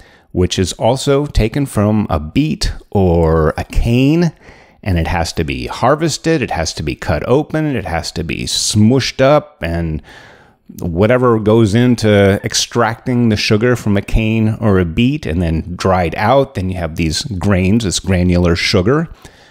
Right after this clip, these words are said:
to work with. Uh, same with flour. Flour has to be grown as a wheat product, a wheat plant, and then it gets killed, it gets hacked down, reaped at the harvest,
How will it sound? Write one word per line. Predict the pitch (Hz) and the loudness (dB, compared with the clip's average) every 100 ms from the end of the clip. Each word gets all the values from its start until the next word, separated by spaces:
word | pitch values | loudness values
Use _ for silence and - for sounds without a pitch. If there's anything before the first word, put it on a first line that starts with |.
| - - | -16 -2
to | 101 | 0
work | 87 92 120 | 2 2 2
with. | 165 - - - _ - _ _ | -2 -2 -14 -20 _ -20 _ _
Uh, | 110 107 | -4 -4
same | - - 85 | -2 0 2
with | 95 101 | 0 0
flour. | - 139 180 90 | 0 0 2 0
Flour | 73 - 87 90 | -4 -4 0 0
has | 95 95 - | 0 -2 -4
to | 95 | -4
be | 90 | -2
grown | 90 92 95 123 151 143 | -2 0 2 2 0 -2
as | 101 90 87 82 85 98 - | -2 2 2 2 0 -2 -2
a | 82 | 0
wheat | 78 82 123 170 - - _ _ _ _ _ | 0 0 0 0 -4 -4 _ _ _ _ _
product, | - 135 139 165 165 - - _ | -2 0 2 0 -2 -10 -20 _
a | - | -8
wheat | 87 101 113 - | -2 -2 -2 -8
plant, | - 113 127 180 - - - _ _ | -6 -2 0 -2 -6 -16 -20 _ _
and | - 101 | 0 2
then | 95 | 2
it | 71 | -2
gets | - - | -6 -6
killed, | - - 101 98 143 | -12 -4 -2 0 0
it | |
gets | 120 82 - - _ | -2 -4 -6 -16 _
hacked | - - 92 - 92 | -12 -8 -8 -8 -6
down, | 90 85 120 90 87 | -2 0 0 0 0
reaped | 92 131 - - - - _ - | 0 -2 -2 -8 -10 -20 _ -10
at | 90 | -6
the | - 85 | -4 -2
harvest, | 95 92 127 165 - | 0 2 2 -2 -4